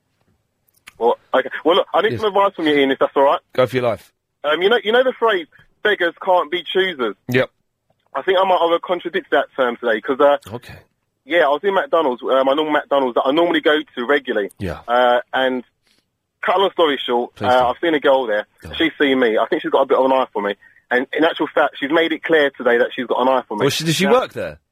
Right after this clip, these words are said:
Speaker 1: Yeah, she works there.
Speaker 2: Okay.
Speaker 1: Now, the thing is, is that, um, she's a nice girl, do you know what I mean? Like, nice personality, nice melons, nice legs, all that kind of thing. But
Speaker 2: Yes.
Speaker 1: the thing is, she looks like Michael Schumacher. And the thing is, I just,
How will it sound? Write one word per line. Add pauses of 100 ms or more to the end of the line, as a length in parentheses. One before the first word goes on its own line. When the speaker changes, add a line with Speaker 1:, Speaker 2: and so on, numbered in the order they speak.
(300)
Speaker 1:
Yeah,
she
works
there.
Speaker 2:
Okay. (480)
Speaker 1:
Now,
the
thing
is,
is
that,
um, (240)
she's
a
nice
girl,
do
you
know
what
I
mean?
Like,
nice
personality, (340)
nice
melons, (220)
nice
legs, (320)
all
that
kind
of
thing. (100)
But
Speaker 2:
Yes. (180)
Speaker 1:
the
thing
is,
she
looks
like
Michael
Schumacher. (540)
And (340)
the
thing
is,
I
just,